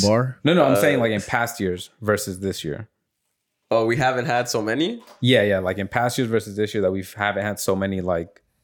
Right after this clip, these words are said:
Speaker 2: of these occurrences towards the end of the year. Um, but I say that to say the, the murder case in Ohio. We were talking about it a little earlier.
Speaker 1: Mm-hmm.
Speaker 2: Um, Wesley, I know you, you know this backstory a little bit better than me.
Speaker 3: Uh, it was in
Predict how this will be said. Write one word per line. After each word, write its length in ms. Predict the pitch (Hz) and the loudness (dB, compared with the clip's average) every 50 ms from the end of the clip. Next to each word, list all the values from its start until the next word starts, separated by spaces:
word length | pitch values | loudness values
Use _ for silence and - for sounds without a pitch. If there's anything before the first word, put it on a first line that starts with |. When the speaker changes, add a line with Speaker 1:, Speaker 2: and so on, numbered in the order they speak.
| _ _ _ _ _ _ _ _ | _ _ _ _ _ _ _ _
Speaker 2:
of 200 | 95 92 87 87 | -2 -2 -2 0
these 480 | 92 95 90 87 87 85 82 98 107 - _ _ | -2 0 0 0 -2 -4 -6 -8 -10 -12 _ _
occurrences 840 | 110 - - - 110 110 104 95 - - 90 87 87 - - - _ _ _ _ _ _ _ _ _ _ _ _ _ | -8 -4 -2 0 0 0 -2 -4 -6 -8 -8 -10 -10 -12 -16 -20 _ _ _ _ _ _ _ _ _ _ _ _ _
towards 320 | - - 101 95 95 95 90 | -2 0 2 4 2 2 0
the 80 | 90 | -2
end 100 | 90 87 | -4 -4
of 80 | 87 85 | -6 -8
the 80 | 85 82 | -8 -8
year. 240 | - - - 101 - _ _ _ _ - - - - _ _ _ _ _ _ _ - | -10 -10 -12 -14 -20 _ _ _ _ -18 -16 -16 -18 _ _ _ _ _ _ _ -2
Um, 600 | - 85 82 82 80 80 80 82 87 - 101 - _ _ _ _ - | 0 0 0 0 -2 -2 -4 -8 -10 -10 -14 -18 _ _ _ _ 0
but 180 | 92 98 101 | 2 4 4
I 60 | 98 | 4
say 140 | 95 - 117 | 4 4 2
that 100 | 107 104 | 0 0
to 60 | - | -2
say 160 | 101 - 107 98 | -4 -4 -2 -2
the, 180 | 95 90 - - | -2 -2 -4 -4
the 100 | 98 95 | -2 0
murder 200 | 95 98 92 - | 0 0 0 0
case 200 | - 98 - - | 0 0 0 2
in 80 | 92 | 0
Ohio. 380 | 90 98 101 95 85 90 104 - _ _ _ _ _ _ _ _ _ _ _ _ _ _ _ _ _ _ _ _ _ _ | 0 0 0 -2 -4 -4 -8 -14 _ _ _ _ _ _ _ _ _ _ _ _ _ _ _ _ _ _ _ _ _ _
We 80 | - 90 | 0 0
were 80 | 90 | 0
talking 160 | 87 - 90 92 | 2 0 0 0
about 120 | 90 90 | 2 0
it 20 | |
a 20 | 87 90 | 0 0
little 100 | 87 87 | 0 0
earlier. 340 | 87 90 92 95 101 113 - - _ _ _ _ _ _ | -2 -2 -2 -2 -4 -6 -8 -12 _ _ _ _ _ _
Speaker 1:
Mm-hmm. 420 | - 98 - 95 104 123 - - 90 | -8 -6 -4 -4 -6 -6 -6 -2 -2
Speaker 2:
Um, 480 | 87 85 85 85 82 85 85 87 95 - - - | 0 0 0 -2 -2 -4 -6 -8 -10 -12 -2 0
Wesley, 260 | 98 95 - - 95 | 0 2 2 0 0
I 20 | 98 | 0
know 80 | 101 | 0
you, 200 | 95 95 98 90 - - | 0 0 -2 -6 -8 -10
you 140 | - 110 101 | -8 -4 -2
know 160 | 98 98 98 | 0 0 0
this 300 | 95 90 - - - - _ _ _ _ - | -2 -4 -6 -10 -12 -16 _ _ _ _ -6
backstory 340 | 98 95 90 - - - 92 | -4 -2 -2 -2 -4 -6 -6
a 40 | 92 | -4
little 240 | 92 90 90 90 87 | -4 -6 -6 -6 -8
bit 180 | 90 87 82 82 | -8 -10 -10 -8
better 160 | 87 85 80 | -8 -8 -8
than 140 | 82 85 82 | -8 -10 -10
me. 160 | 90 107 117 - _ _ _ _ _ _ _ _ _ _ _ _ - - - | -12 -12 -14 -16 _ _ _ _ _ _ _ _ _ _ _ _ -20 -12 -4
Speaker 3:
Uh, 200 | - 104 101 101 104 | -2 0 0 2 2
it 40 | |
was 140 | 113 117 113 | 0 -2 -2
in 300 | 113 107 101 104 101 - | -4 -6 -6 -6 -10 -12